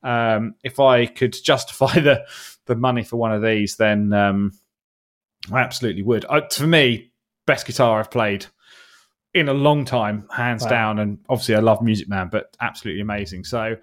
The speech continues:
Speaker 1: fingers crossed, there's a sterling version of this at some point, and it's not loads of
Speaker 2: <laughs>
Speaker 1: money, and it's basically as good as this.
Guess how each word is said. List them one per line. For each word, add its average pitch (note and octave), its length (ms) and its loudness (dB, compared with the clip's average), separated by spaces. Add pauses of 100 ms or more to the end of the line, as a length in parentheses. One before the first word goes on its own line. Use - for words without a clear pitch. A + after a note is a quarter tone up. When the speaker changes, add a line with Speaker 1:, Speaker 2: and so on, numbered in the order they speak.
(500)
Speaker 1:
fingers F#3 440 2
crossed, - 640 0 (160)
there's C#3+ 180 0
a B2 40 -12
sterling C#3+ 600 2
version B2+ 380 4
of A2+ 100 -4
this B2 220 0
at - 80 -16
some B2 220 0
point, A#2+ 380 2 (100)
and C3+ 100 2
it's - 140 0
not C#3+ 180 2
loads C3 280 4
of A#2+ 80 -4
Speaker 2:
<laughs> C3 120 4
Speaker 1:
money, B2+ 260 2
and C3 160 -2
it's A#2+ 100 -10
basically B2+ 760 0
as B2+ 220 -4
good C3+ 380 2
as C3+ 260 -6
this. - 420 -4